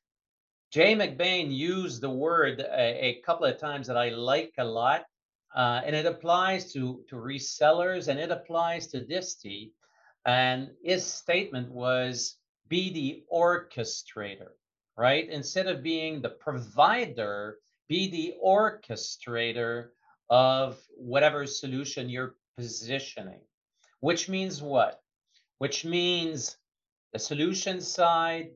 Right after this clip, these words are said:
the financial side, the services side, the hardware side, but you combine all of this together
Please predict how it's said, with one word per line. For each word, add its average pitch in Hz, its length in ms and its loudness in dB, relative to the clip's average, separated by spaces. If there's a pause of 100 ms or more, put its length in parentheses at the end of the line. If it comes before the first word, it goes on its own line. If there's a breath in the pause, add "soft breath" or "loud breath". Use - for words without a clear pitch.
(160)
the - 80 -20
financial 143 720 -2
side, 135 800 0 (420)
the 110 80 -6
services 156 920 0
side, 120 600 4 (280)
the 110 80 2
hardware 175 680 2
side, 120 680 2 (460)
but 123 280 2
you 143 260 -2
combine 170 580 0
all 165 340 4
of 147 140 0
this 120 280 -4
together 117 960 0